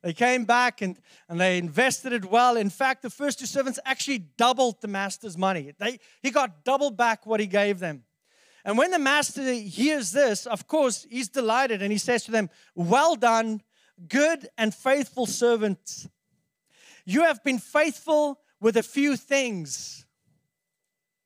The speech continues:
You did exactly what I asked you to do. You've been faithful with a few things. I'm gonna put you in charge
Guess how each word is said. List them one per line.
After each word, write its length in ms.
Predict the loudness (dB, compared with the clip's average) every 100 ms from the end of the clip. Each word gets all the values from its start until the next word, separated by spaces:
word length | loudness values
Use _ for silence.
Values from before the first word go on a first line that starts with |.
| _ _ _ _
You 160 | -2
did 160 | 0 0
exactly 640 | -2 -2 0 0 -4 -8 -4
what 200 | 0 0
I 160 | -2 -2
asked 380 | -4 -4 -8
you 160 | -6 -6
to 180 | -6 -6
do. 360 | -4 -2 -6 -10 _ _ _ _ _ _ _ _ _ _
You've 200 | -2 -2
been 140 | -2 -4
faithful 640 | 0 2 2 0 0 0
with 140 | 0
a 60 | -2
few 280 | -2 -2 -2
things. 480 | -2 -2 0 -2 -8 _ _ -2
I'm 280 | 0 0 0
gonna 220 | 0 0
put 380 | 0 -6 -4 -6
you 180 | -6
in 200 | -2 -4
charge 640 | -2 0 2 2 0 -6